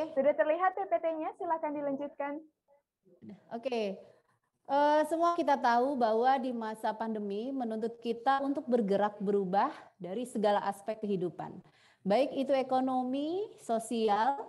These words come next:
Speaker 1: budaya, pendidikan, teknologi, dan informasi. Budaya digital akan menjadi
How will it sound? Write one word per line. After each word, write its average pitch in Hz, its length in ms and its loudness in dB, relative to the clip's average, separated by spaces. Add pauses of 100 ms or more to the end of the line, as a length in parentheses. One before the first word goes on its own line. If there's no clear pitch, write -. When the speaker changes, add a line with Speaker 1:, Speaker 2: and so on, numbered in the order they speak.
(400)
Speaker 1:
budaya, 233 720 2
pendidikan, 254 880 -4
teknologi, 254 880 -2
dan 240 240 0
informasi. 180 640 -8 (640)
Budaya 311 400 4
digital 254 880 0
akan 330 240 -2
menjadi 302 320 -2